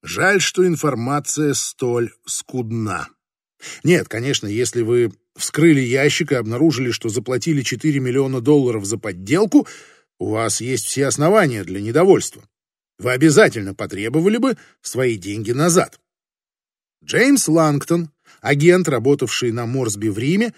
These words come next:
последние несколько лет регулярно делал набеги на галереи и частные собрания, чтобы пополнить музей миллиардера.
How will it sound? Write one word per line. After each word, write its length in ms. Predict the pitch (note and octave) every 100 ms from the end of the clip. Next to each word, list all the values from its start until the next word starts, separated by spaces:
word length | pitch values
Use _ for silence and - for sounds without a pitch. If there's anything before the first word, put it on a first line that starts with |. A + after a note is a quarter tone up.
| _ _ -
последние 540 | - B2+ A#3 B3 C4
несколько 500 | F#3+ G#3 - E3+ D3
лет 240 | C#3+ F#3+ F3
регулярно 640 | D3 C#3 C#3 F#3 G#3 A3
делал 380 | C#3 C#3+ D3 C3+
набеги 420 | C3 A#2+ C#3 B2+
на 120 | B2
галереи 540 | A2+ A2+ G#2+ D#3+ G#3+ G3+
и 160 | D3+
частные 500 | - C3 A2 B2+ B2+
собрания, 580 | A#2+ F3 B3 A#3+ A2 F#2+
чтобы 300 | - F2 F2+
пополнить 540 | F2+ E2+ D#3 G#3+ A3
музей 400 | E3+ B2+ G2+ A#2+
миллиардера. 800 | B2+ C3 C#3 D3 C#3 A#2 E2+ C2+